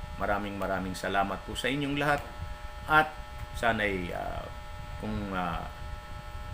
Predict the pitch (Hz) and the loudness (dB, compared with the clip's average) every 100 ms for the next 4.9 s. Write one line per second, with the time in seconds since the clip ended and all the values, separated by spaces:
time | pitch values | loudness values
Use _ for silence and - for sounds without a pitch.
0 | - - - - - - - - - - | -10 -10 -6 -6 -6 -8 -10 -8 -8 -8
1 | - - - 156 80 113 123 127 127 131 | -8 -6 -4 -2 -2 0 0 0 2 4
2 | 127 120 117 - - 107 110 117 113 107 | 4 2 -2 -6 -2 0 4 4 4 2
3 | 101 95 90 87 - - - - - - | 2 2 0 -4 -6 -8 -4 -4 -4 -2
4 | 135 131 104 101 98 98 87 82 | 0 2 0 -2 -2 -2 -2 -2